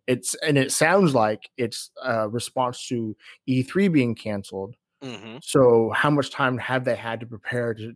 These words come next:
Speaker 1: get everything set up to do what they wanna do?
Speaker 2: Yeah. Well, see, that, that, yeah, that becomes the question is how much actual days of content they're looking for.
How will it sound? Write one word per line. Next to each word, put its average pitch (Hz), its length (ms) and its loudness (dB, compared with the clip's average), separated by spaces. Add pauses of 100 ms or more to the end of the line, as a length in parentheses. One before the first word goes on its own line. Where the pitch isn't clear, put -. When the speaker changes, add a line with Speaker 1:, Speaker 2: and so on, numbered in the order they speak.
(140)
Speaker 1:
get 131 140 -2
everything 110 340 -8
set 110 220 -8
up - 200 -6
to - 120 -20
do 104 140 -8
what 98 120 -12
they 101 80 -8
wanna 95 220 -12
do? 98 180 -10 (440)
Speaker 2:
Yeah. 104 240 -14 (320)
Well, 151 100 0
see, 156 140 2
that, 156 260 4
that, 147 260 4
yeah, 127 100 -2
that 139 140 -2
becomes 127 380 -6
the 117 100 -10
question 120 380 -4
is 107 80 -8
how 120 160 -6
much 117 340 -8
actual 123 480 -4
days 113 440 -6
of 101 100 -14
content 110 480 -12
they're 104 120 -12
looking 110 300 -14
for. - 220 -20